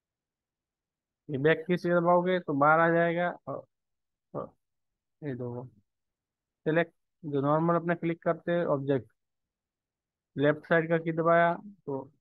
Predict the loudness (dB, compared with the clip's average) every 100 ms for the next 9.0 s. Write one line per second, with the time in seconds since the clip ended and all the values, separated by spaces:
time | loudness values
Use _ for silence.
0 | _ -8 -2 -2 -2 -4 -2 -2 -2 -6
1 | -10 -10 -10 -10 _ _ _ _ _ 0
2 | 2 2 0 0 2 4 4 2 0 4
3 | 4 2 0 -4 -6 -10 _ _ -6 -2
4 | 0 0 2 4 4 2 -4 -4 -8 _
5 | _ _ _ _ _ _ _ _ _ _
6 | _ _ _ -6 -4 0 0 0 0 2
7 | 2 2 4 6 6 4 2 2 0 0
8 | -2 -2 -2 0 0 0 -2 -2 -4